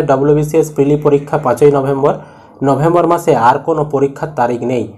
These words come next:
বারোই নভেম্বর কালী পুজো, উনিশে নভেম্বর ছট পুজো, ছাব্বিশে নভেম্বর রাসযাত্রা। ডিসেম্বর মাসেও পরীক্ষা নেওয়া সম্ভব নয়। তিন এবং সতেরোই ডিসেম্বর পরীক্ষা নেওয়ার উদ্যোগ নিলেও দশই ডিসেম্বর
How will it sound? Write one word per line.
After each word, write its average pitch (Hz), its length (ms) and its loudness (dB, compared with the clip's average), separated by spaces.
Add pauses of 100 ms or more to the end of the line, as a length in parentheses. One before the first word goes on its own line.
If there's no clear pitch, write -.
(300)
বারোই 143 260 4
নভেম্বর 165 420 2 (120)
কালী 123 180 2
পুজো, 143 280 2 (340)
উনিশে 160 380 0
নভেম্বর 156 400 2 (120)
ছট 120 180 -2 (100)
পুজো, 135 140 2
ছাব্বিশে 151 360 -2 (100)
নভেম্বর 156 400 2 (500)
রাসযাত্রা। 120 600 -2 (180)
ডিসেম্বর 170 420 2
মাসেও 170 240 2 (120)
পরীক্ষা 147 360 0
নেওয়া 160 200 0 (100)
সম্ভব 127 300 0 (120)
নয়। 98 160 0 (720)
তিন 170 220 2 (180)
এবং 160 200 4 (300)
সতেরোই 160 480 0
ডিসেম্বর 156 360 0 (120)
পরীক্ষা 143 340 0
নেওয়ার 156 260 2 (100)
উদ্যোগ 131 260 0 (100)
নিলেও 135 240 2 (120)
দশই 120 320 0
ডিসেম্বর 160 440 0